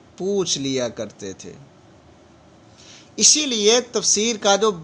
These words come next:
बेशकीमत सरमाया है वो तफसीरी रिवायात हैं जो कुतुब हदीस में मनकूल हैं। नबी सल्लल्लाहु अलैहि वसल्लम के बाद जिन इस्लामी फतूहात का दायरा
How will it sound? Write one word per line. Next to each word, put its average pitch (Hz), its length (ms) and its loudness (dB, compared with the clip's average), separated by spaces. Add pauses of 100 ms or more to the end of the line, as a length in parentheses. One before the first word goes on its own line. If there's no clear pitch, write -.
(260)
बेशकीमत 240 920 2
सरमाया 165 520 0
है 185 240 2
वो 175 220 -2
तफसीरी 180 540 -2
रिवायात 147 600 4
हैं 185 280 0
जो 165 180 -2
कुतुब 175 400 -6
हदीस 143 500 0
में 185 220 -2
मनकूल 127 640 -4
हैं। 156 360 2 (1080)
नबी 190 340 2
सल्लल्लाहु 262 460 6
अलैहि 240 140 2
वसल्लम 233 320 0
के 214 140 0
बाद 196 440 4 (640)
जिन 208 480 0
इस्लामी 208 480 0
फतूहात 180 640 2
का 202 140 4
दायरा 156 360 4